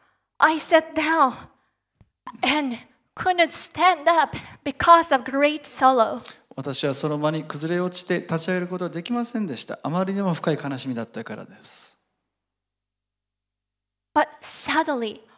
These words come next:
Speaker 1: one of the youth members invited me. "Let's go pick up the Beatles."
Speaker 2: その時に青年部の子が来て、入ってきて、私に「カブトムシ取りに行こうよ」って誘ってくれました。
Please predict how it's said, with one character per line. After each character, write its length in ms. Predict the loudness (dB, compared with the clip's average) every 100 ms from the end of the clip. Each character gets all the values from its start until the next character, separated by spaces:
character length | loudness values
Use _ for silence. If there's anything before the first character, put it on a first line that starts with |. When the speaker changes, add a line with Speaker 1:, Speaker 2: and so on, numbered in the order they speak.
| _ -4
Speaker 1:
one 240 | 6 6
of 120 | 6 6
the 180 | 6
youth 380 | 6 2 2 0
members 600 | -4 0 0 2 0 0
invited 560 | -2 2 6 6 4 -4
me. 340 | -6 -6 -10 _ _ _ _ _ _ _ _ _ _ _ _ 6
"Let's 400 | 6 6 2 4
go 240 | 10 10 8 0
pick 260 | -2 6
up 200 | 8 8
the 80 | 8 4 4
Beatles." 840 | 6 6 8 6 6 -2 -6 -6 _ _ _ _ _ -20 -16
Speaker 2:
そ 180 | -10 -6
の 100 | -6
時 220 | -6 -6
に 100 | -6
青 380 | -6 -4 -2 -2
年 320 | -2 -4 -4
部 100 | -4
の 340 | -2 -2 -4 -10 _ _ -8
子 120 | -4
が 220 | -4 -6
来 160 | -10 -12
て、 60 |
入 160 | -6 -6
っ 40 |
て 200 | -6 -10
き 80 | -8
て、 180 | -4 -4
私 300 | -4 -6 -2
に 240 | -4 -4 -12 -16 _ -12
「カ 140 | -8
ブ 100 | -4
ト 120 | 0
ム 100 | 2
シ 80 | 2
取 180 | 2 4
り 60 | 4
に 80 |
行 60 | 4
こ 100 | 4
う 60 | 4
よ」 160 | 2
っ 20 | -2 -8
て 100 | -8
誘 60 | -4 -4 -4
っ 40 | -8
て 100 | -10
く 100 | -10
れ 60 | -12
ま 100 | -12
し 100 |
た。 120 | -14